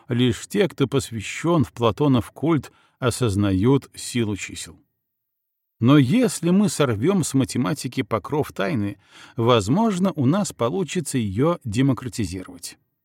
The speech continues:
Может, каждый, наконец, получит шанс разглядеть, что математика соткана из полезных нитей и что понять их ценность способен даже человек, не обладающий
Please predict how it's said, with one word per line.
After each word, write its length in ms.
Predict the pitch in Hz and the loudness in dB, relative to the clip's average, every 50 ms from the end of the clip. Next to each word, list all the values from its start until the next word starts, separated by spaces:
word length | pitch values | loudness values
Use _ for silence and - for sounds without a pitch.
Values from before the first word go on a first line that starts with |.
| _ _ _ _ _ - | _ _ _ _ _ -4
Может, 440 | 127 160 220 196 156 190 185 - - | -2 0 0 0 0 0 -2 -4 -4
каждый, 400 | - 190 220 208 147 127 147 143 | 0 0 0 2 0 2 2 2
наконец, 640 | 139 123 - 120 107 117 160 190 185 139 - - | 2 2 2 0 0 0 0 0 -2 -4 -6 -10
получит 480 | - - 113 151 185 170 - - 131 - | -2 -2 0 0 0 -4 -4 -6 -8 -8
шанс 340 | - - 147 170 - - - | -4 -4 -2 -2 -2 0 0
разглядеть, 720 | 139 127 104 98 98 101 98 90 113 160 170 143 - - _ _ - - - - _ | 0 0 0 0 -2 -2 -2 -2 0 0 -2 -2 -2 -8 _ _ -20 -20 -20 -20 _
что 280 | - - - - 127 | -16 -8 2 4 4
математика 720 | 123 120 - - - 120 151 208 202 - - 139 - 120 | 4 4 2 0 0 0 2 2 0 -2 -4 -4 -4 -4
соткана 560 | - - - 196 185 - - 156 156 151 151 - - | -6 -2 -4 -4 -4 -2 -2 0 2 2 0 0 -4
из 200 | 170 - - - | -8 -8 -8 -2
полезных 640 | - 127 131 156 175 160 123 127 147 127 - - | 0 0 2 2 2 0 0 0 0 -2 0 -2
нитей 480 | 131 156 170 151 113 - - 127 123 - _ - - _ _ - | -4 -2 0 -2 -2 0 0 0 0 0 _ -20 -20 _ _ -2
и 140 | 135 123 | 0 0
что 240 | - - - 135 120 | 0 0 -2 -2 -2
понять 560 | - - 117 113 117 127 131 131 110 - - - | 0 0 0 2 2 4 4 2 0 -2 -4 -6
их 180 | 139 104 - | -8 -8 -8
ценность 580 | - - - 175 196 202 175 147 120 - - - - - - _ | -8 -10 -6 -4 -2 0 0 0 0 -2 -4 -14 -20 -20 -20 _
способен 760 | _ - - - - 110 101 - - 196 202 180 175 143 113 | _ -18 -12 -2 -2 -2 -2 -2 -2 -2 0 2 2 2 2
даже 280 | - 170 160 113 131 123 | 4 2 2 2 0 -2
человек, 600 | - - 113 101 101 95 117 151 175 160 - - - | -2 -4 -6 -4 -2 -2 0 0 -2 -2 -4 -6 -2
не 160 | 143 127 135 | 0 2 2
обладающий 920 | 131 117 104 113 113 110 107 180 196 185 156 117 92 - - - 123 120 - | 2 2 0 0 0 0 0 0 -2 0 0 -2 -2 -4 -2 0 0 0 0